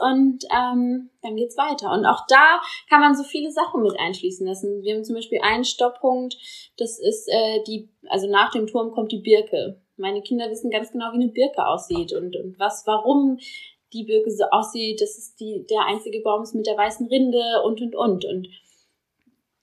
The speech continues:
ich kann mich einfach super doll auf die verlassen und es macht halt einfach auch Spaß, weil,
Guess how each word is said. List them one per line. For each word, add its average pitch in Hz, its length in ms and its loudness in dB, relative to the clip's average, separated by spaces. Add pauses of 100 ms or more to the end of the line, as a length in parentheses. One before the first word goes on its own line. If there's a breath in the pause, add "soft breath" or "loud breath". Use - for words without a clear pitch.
ich - 140 -10
kann 269 200 2
mich 277 140 0
einfach 247 180 -4
super 277 340 -2
doll 247 160 6
auf 247 100 2
die 247 140 -10
verlassen 233 420 0
und 208 60 2
es 214 160 -6
macht 240 260 -6
halt 226 160 -8
einfach 220 400 -4
auch 220 120 -2
Spaß, 220 520 -2
weil, 196 340 0